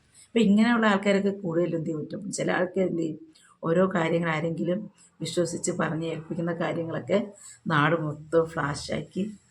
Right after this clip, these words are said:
എല്ലാവരോടും അറിയിച്ച് നടക്കുന്ന വ്യക്തികളുമായിരിക്കും. അവരത്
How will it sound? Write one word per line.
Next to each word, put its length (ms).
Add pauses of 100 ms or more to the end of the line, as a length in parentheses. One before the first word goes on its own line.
(400)
എല്ലാവരോടും 800 (480)
അറിയിച്ച് 520
നടക്കുന്ന 400
വ്യക്തികളുമായിരിക്കും. 920 (1600)
അവരത് 500